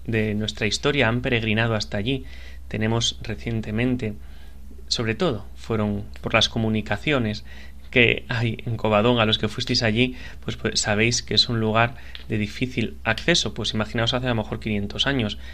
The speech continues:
era casi imposible llegar. Por eso casi todos los santos que fueron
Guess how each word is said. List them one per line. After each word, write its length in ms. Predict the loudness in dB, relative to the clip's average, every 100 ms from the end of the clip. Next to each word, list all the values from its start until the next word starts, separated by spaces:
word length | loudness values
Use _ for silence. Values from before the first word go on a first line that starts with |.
| -12 -12
era 120 | -4
casi 260 | 0 2 0
imposible 440 | 0 0 0 2
llegar. 300 | 2 2 0
Por 120 | 0
eso 180 | -2 -2
casi 220 | -2 -2
todos 180 | 0 0
los 140 | 0 0
santos 400 | 0 2 2 2
que 100 | 2
fueron 340 | 2 2